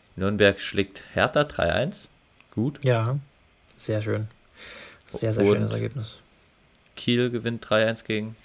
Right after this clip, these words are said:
Speaker 1: Anna Kogge, gegen die Kogge.
Speaker 2: Ja.
Speaker 1: Hansa Rostock. Ja. Viel mehr gibt's dazu eigentlich auch nicht zu sagen.
Speaker 2: Ja.
Speaker 1: Äh,
Speaker 2: Du hattest noch andere zwei Themen, die du ansprechen wolltest.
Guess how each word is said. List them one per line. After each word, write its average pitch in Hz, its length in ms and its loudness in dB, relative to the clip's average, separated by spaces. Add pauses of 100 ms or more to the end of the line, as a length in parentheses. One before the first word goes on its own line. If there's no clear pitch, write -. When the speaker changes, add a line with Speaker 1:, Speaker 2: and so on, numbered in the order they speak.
(140)
Speaker 1:
Anna 107 200 -6
Kogge, 107 400 -4 (220)
gegen - 180 -8
die 95 80 -12
Kogge. 98 320 -8 (1040)
Speaker 2:
Ja. 135 240 6
Speaker 1:
Hansa 107 200 -10
Rostock. - 480 -8 (760)
Ja. 90 260 0 (2750)
Viel - 220 -2
mehr 104 120 2
gibt's 101 240 -4
dazu 104 220 2
eigentlich 92 200 -6
auch 92 40 -2
nicht 110 160 -6
zu - 120 -10
sagen. 120 260 0 (1040)
Speaker 2:
Ja. 131 160 4 (800)
Speaker 1:
Äh, 120 340 0
Speaker 2:
Du 131 80 4
hattest 131 160 4
noch 131 100 8
andere 156 220 8
zwei 123 220 6
Themen, 127 260 4
die 120 80 0
du 117 100 4
ansprechen 117 420 -2
wolltest. 120 440 -2